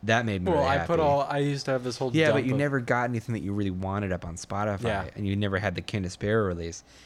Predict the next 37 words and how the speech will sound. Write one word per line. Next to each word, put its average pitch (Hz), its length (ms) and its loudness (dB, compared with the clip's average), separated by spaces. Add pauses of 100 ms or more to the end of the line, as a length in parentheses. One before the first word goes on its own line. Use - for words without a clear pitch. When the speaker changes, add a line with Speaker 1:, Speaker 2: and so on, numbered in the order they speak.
(120)
Speaker 1:
And 104 140 -2
to 104 60 -4
finally 113 420 0
help 104 260 -2
facilitate 104 720 -2
that 92 180 -4
and 90 100 -8
to 90 60 -6
get 90 180 -6
that 98 220 -4
actually 95 460 -6 (220)
technically 101 380 -4
just 87 280 -8
up, 98 280 -2 (1000)
that 110 280 0
felt 90 200 -4
so 90 180 -6
good 90 220 -4
for 87 100 -8
me 90 160 -2
even. 82 360 -4
I 85 60 -6
mean, 92 180 -2
I 85 120 -8
can't 101 240 -4
imagine 92 280 -2
how 90 80 -2
good 90 180 -2
it 87 80 -8
felt - 200 -6
for 90 100 -8
you, 107 300 2
but, 85 140 -8
like, 82 340 -10 (520)
just - 240 -6
to 98 120 -6
see 104 300 -4